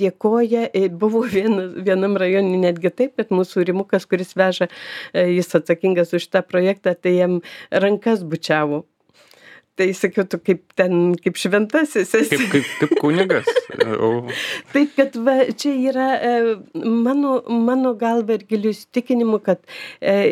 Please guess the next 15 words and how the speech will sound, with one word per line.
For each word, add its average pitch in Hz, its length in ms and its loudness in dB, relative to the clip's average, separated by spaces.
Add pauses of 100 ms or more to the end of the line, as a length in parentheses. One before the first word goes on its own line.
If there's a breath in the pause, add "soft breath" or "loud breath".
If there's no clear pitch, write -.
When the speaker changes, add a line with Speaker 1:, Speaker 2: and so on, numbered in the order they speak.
(120)
Speaker 1:
ir 226 160 0
Holivudas 233 720 0
gerai 226 300 2 (180)
kartais 220 400 0
pažiūrėt, 208 640 -2
kokią 202 240 2
nuotaiką 196 640 0
ir, 185 240 2
ir, 185 260 0
ir 185 220 -2
taip 208 300 -2
toliau, 208 260 2
bet, 190 320 -4 (300 loud breath)
e, 190 340 2
mūsų 202 720 2